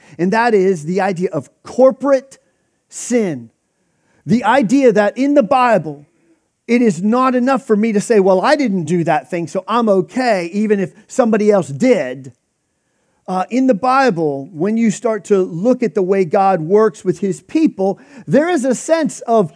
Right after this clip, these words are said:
listen, if somebody has done this thing, then in a way, like, you all are responsible. And so we're gonna take a look at issues over the next few weeks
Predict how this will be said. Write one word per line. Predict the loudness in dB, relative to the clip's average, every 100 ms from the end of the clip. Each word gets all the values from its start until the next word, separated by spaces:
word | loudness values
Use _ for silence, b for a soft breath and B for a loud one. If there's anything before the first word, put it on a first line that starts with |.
| B B
listen, | -2 0 -4 -4 -4
if | -4 -4
somebody | -6 -2 -2 -2 -2 0 0
has | 0 0 0
done | 0 2 2 0
this | -2 -4 -10
thing, | -2 0 0 -6 -12 -16 _ _ _ _ -4
then | -2 0
in | 0
a | 0
way, | 0 -2 2 0
like, | 0 -8
you | -10 -8
all | -2 -2 0 0
are | -2 -2
responsible. | -6 -10 -8 -8 -8 -14 -16 -16 -20 _ _ _ B -8
And | -6
so | 0 2 4
we're | 2
gonna | 0
take | -2 0 0
a | 0
look | 0 -2
at | -4 -4
issues | -4 -2 -2 0 0
over | -2
the | -6
next | -10 -14 -4
few | -2
weeks | 0 -2 -6